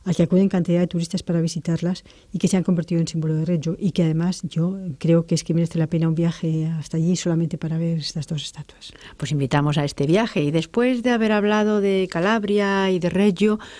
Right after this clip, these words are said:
Speaker 2: ¿qué personaje calabrés, como hacemos siempre en todos estos programas, destacar un personaje de cada región, vamos a recordar ahora?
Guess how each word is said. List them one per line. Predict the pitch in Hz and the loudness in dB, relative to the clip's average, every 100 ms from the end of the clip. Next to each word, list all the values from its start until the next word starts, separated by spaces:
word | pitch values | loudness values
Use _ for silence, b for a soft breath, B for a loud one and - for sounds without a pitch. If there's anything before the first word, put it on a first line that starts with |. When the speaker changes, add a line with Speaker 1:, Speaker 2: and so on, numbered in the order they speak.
| B B B | B B B
Speaker 2:
¿qué | - | -2
personaje | - - 247 233 | -2 0 0 0
calabrés, | 196 190 180 180 208 220 | 0 2 2 2 0 0
como | 165 151 | -2 -2
hacemos | 160 151 | 0 -2
siempre | - 175 180 175 | 0 0 2 0
en | 175 | 0
todos | 156 156 151 | 0 -2 -2
estos | 143 - 143 | -6 -4 -6
programas, | - 139 147 160 170 170 | -6 -4 0 0 0 -4
destacar | 139 170 160 151 143 | -6 -4 0 0 0
un | 139 | -2
personaje | 147 143 147 151 | -4 -2 -2 -2
de | 151 | -4
cada | - 139 135 | -2 -2 -2
región, | 139 170 165 | -4 -2 0
vamos | 165 165 165 | 2 0 0
a | 151 | -2
recordar | 151 139 139 131 | -2 -2 -2 -2
ahora? | 110 | -4